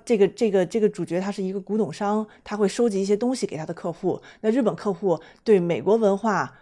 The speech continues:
就产生了一种很，很像是我们现在去看待，呃，比如说就是带着殖民的眼光去看待一些，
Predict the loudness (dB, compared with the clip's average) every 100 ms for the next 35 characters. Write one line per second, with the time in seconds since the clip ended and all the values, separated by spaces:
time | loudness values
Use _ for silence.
0 | _ _ -2 2 2 0 -4 0 2 2
1 | 2 -4 -6 -4 -4 -4 -10 -8 -4 -2
2 | 0 -2 -2 -2 2 0 -2 -4 0 2
3 | 0 -4 -20 _ -6 -2 -2 0 2 2
4 | 2 -4 _ _ _ -8 -4 -2 0 0
5 | 2 4 6 6 4 0 -2 -2 -4 0
6 | 0 0 0 2 0